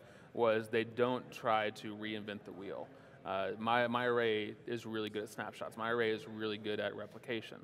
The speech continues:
I don't need Catalogic to come in and do another layer of the exact same functionality. So they didn't reinvent the wheel, they just took the wheels already there and put a big old engine on 'em and made 'em work, made 'em, made 'em usable.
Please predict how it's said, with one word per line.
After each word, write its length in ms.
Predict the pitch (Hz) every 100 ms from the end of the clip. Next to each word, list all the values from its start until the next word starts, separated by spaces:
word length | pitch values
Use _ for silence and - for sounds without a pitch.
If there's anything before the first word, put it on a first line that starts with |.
| - - - -
I 100 | 120
don't 120 | 123
need 160 | 127 123
Catalogic 560 | 113 107 104 110 107
to 80 | -
come 200 | - 113
in 240 | 107 107
and 400 | 107 104 98 107 110
do 260 | 110 107
another 560 | 107 107 104 107 107 104 - 110
layer 360 | 110 117 107 104
of 120 | 101
the 60 |
exact 380 | 104 110 110 110
same 180 | - 107
functionality. 640 | - - - 110 104 - - - -
So 60 | -
they 60 | 147
didn't 200 | 165 135
reinvent 380 | 131 117 113
the 100 | 110
wheel, 340 | 104 190 107 104
they 100 | 202
just 140 | 110 -
took 140 | 120
the 60 | 113
wheels 260 | 113 113
already 220 | 107 104
there 440 | 101 160 120 104 107 - -
and 280 | 113 110 110 - - -
put 80 | 123
a 40 |
big 140 | 120
old 160 | 117 113
engine 220 | 135 113
on 100 | 104
'em 100 | 110
and 80 | 110
made 120 | 107
'em 80 | 101
work, 200 | 131 107 - - -
made 160 | 120 120
'em, 220 | 110 104 - - -
made 180 | 117 113
'em 120 | 104
usable. 580 | 107 120 117 - -